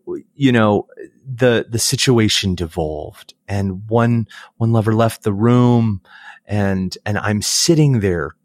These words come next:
torn now. Two separate rooms, two separate women. And I don't know what to do because I care for both of them.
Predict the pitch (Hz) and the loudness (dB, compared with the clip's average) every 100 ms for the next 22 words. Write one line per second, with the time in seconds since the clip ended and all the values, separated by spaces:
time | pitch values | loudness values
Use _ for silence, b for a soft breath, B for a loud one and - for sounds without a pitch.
0 | _ - - - 117 107 95 82 80 80 | _ -16 -10 -4 0 0 -2 -4 -10 -16
1 | - 92 B B B _ _ _ _ _ | -20 -20 B B B _ _ _ _ _
2 | _ - 180 175 - - 156 - 135 123 | _ -2 2 2 0 0 0 2 0 2
3 | 120 107 92 90 - - _ - - 170 | 2 2 -2 -8 -12 -16 _ -6 0 0
4 | 160 131 156 139 135 - 117 117 104 92 | 0 -2 0 0 0 0 2 2 0 -4
5 | B B B B - 123 120 117 - - | B B B B -2 2 2 0 -2 -12
6 | _ - 117 123 117 110 156 160 165 156 | _ -4 0 0 0 -2 0 2 2 4
7 | 143 139 - 120 131 117 - 110 98 - | 4 2 0 0 2 2 0 0 0 -4
8 | - 107 110 113 104 98 90 - 120 117 | -8 -4 2 2 0 -4 -6 -4 2 4
9 | 104 87 78 82 85 | 2 -2 -6 -6 -10